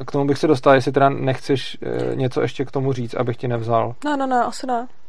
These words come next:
Speaker 1: Eh, dobrá, takže, eh, jde o to, že, eh, co se týče, co se týče těch, eh, výhružek. Věta "Já tě zabiju" je, tam strašně moc záleží na tom, co ta věta znamená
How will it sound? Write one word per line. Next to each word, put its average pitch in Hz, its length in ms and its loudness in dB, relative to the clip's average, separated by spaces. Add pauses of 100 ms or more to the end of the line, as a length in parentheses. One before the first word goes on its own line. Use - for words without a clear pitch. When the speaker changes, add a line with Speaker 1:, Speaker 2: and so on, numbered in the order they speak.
(800)
Speaker 1:
Eh, 117 40 8
dobrá, 120 320 6
takže, 120 300 0
eh, 113 600 2
jde 131 120 2
o 151 120 2
to, 120 240 2 (480)
že, 135 200 2
eh, 131 360 6 (640)
co 135 140 -6
se 139 80 -2
týče, 135 600 2
co 139 140 -4
se 127 80 0
týče 127 340 0
těch, 120 540 -2
eh, - 40 -12 (560)
výhružek. 120 580 2 (600)
Věta 147 280 8
"Já 151 140 10
tě 180 140 4
zabiju" 131 600 4 (560)
je, 135 360 6 (120)
tam 151 140 0
strašně 151 280 0
moc 156 140 0
záleží 139 300 8
na 139 100 2
tom, 139 200 2
co 139 160 2 (180)
ta 135 120 6
věta 127 420 6
znamená 120 580 2